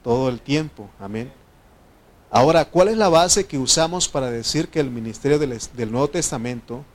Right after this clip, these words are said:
es un ministerio de vida y que su-, y que nos suministra vida? Eh, eh, tenemos de base segunda de Corintios tres seis. Mire lo que dice segunda de Corintios tres seis.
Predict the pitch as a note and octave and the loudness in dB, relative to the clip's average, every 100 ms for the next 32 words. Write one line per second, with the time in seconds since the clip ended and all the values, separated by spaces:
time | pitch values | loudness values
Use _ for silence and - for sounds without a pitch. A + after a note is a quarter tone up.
0 | _ _ _ - C#3 C#3+ D#3+ D#3 C3 A#2 | _ _ _ -2 2 4 2 -2 -2 -4
1 | C3+ C#3+ C3 A#2+ C#3 C#3+ D3+ - _ - | -2 0 0 -2 -2 -2 -8 -20 _ -8
2 | C3+ C3+ B2 B2+ A#2+ - - B2+ C3 A#2+ | -6 -2 -2 -2 -8 -12 -4 -4 -2 -4
3 | A2+ - A#2+ A#2+ A2+ - A2+ A2+ B2+ B2+ | -4 -8 -10 -8 -6 -6 -6 -8 -8 -6
4 | B2+ A#2+ F3 C#3 G#2+ _ _ _ _ _ | -6 2 2 2 -6 _ _ _ _ _
5 | _ _ - - A2 - - G#2+ G#2+ - | _ _ -12 -8 -8 -10 -12 -12 -14 -8
6 | B2 C#3+ E3+ D#3+ C3 C#3 C3+ E3+ - B2 | -2 0 0 2 2 2 0 -2 -4 -4
7 | C#3+ D#3+ D3+ A#2+ B2 C3 C#3+ - C3 C3 | -2 -2 0 -4 -6 -4 -6 -6 -4 0
8 | - D#3 E3+ C3+ - - _ _ _ _ | 2 2 2 0 -8 -12 _ _ _ _
9 | _ _ _ C#3 C#3 E3 E3+ B2+ C3 C#3 | _ _ _ 2 4 6 4 -2 -2 -2
10 | D#3+ - A2+ C3+ C#3+ C3 A#2+ A2 A#2+ C3+ | -2 -4 -6 -4 -2 -4 -6 -8 -8 -6
11 | B2 B2+ B2 A#2+ D3 D3+ - | -8 -6 -8 -4 -2 -2 -6